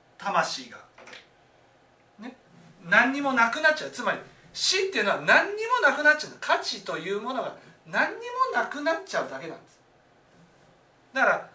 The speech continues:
価値のある自分が価値のない自分、価値のないっていうとね、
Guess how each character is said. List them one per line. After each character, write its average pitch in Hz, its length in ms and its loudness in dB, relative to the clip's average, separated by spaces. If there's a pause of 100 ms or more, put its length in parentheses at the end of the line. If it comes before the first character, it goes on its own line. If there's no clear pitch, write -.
価 349 200 2
値 277 120 -6
の 247 80 8
あ 262 80 8
る 233 100 0
自 175 160 -8
分 208 220 -6
が 247 240 2 (180)
価 349 200 4
値 294 180 -8
の 180 180 -4
な 262 220 6
い - 60 -4
自 - 220 -10
分、 131 120 -16
価 - 200 0
値 285 100 -10
の 202 140 -4
な 349 160 6
い 480 140 0
っ - 40 -16
て - 140 -16
い - 80 -8
う - 40 -14
と 156 80 -12
ね、 160 160 -16